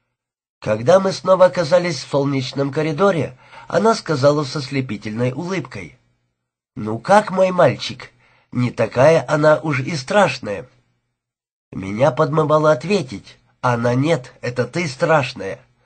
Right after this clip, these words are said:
Но, конечно, я этого не сказал.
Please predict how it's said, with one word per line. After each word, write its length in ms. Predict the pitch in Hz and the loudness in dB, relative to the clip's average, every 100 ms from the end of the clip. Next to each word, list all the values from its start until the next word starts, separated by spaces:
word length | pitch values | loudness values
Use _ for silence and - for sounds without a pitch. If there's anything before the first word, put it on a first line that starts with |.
| _ _ - - | _ _ -20 -2
Но, 160 | 196 | 0
конечно, 560 | 208 214 170 165 - 160 | 2 2 4 2 2 -2
я 240 | 160 151 | 2 2
этого 360 | 135 123 123 110 | 2 -2 -4 -4
не 140 | 120 | -2
сказал. 540 | 127 - 160 147 123 | -4 0 0 2 0